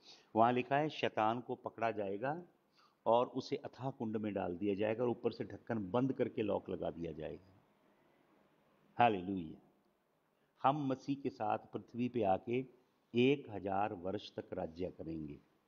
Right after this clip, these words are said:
तो ये सारे पर्व जो हैं, स्वर्ग में मनाए जाते हैं। शाम को आज फिर मैं आपको इसी पर्वों के विषय में और कुछ बताऊंगा।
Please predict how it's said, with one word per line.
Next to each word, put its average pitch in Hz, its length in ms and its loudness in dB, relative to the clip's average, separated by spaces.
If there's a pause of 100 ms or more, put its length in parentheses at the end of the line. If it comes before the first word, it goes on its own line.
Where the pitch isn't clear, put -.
(400)
तो 143 80 10
ये 156 160 6
सारे 131 420 2
पर्व 131 340 -2
जो 117 160 -2
हैं, 107 340 -4 (320)
स्वर्ग 113 360 0
में 123 180 2
मनाए 101 360 0
जाते 87 340 -8
हैं। 73 260 -12 (440)
शाम 120 340 2
को 131 140 0
आज 117 280 0
फिर 139 160 4
मैं 139 120 -2
आपको 104 520 -2
इसी 123 460 0 (160)
पर्वों 117 280 2
के 117 120 -2
विषय 101 240 -2
में 101 120 -4
और 98 180 0
कुछ 98 200 -16
बताऊंगा। 92 500 -6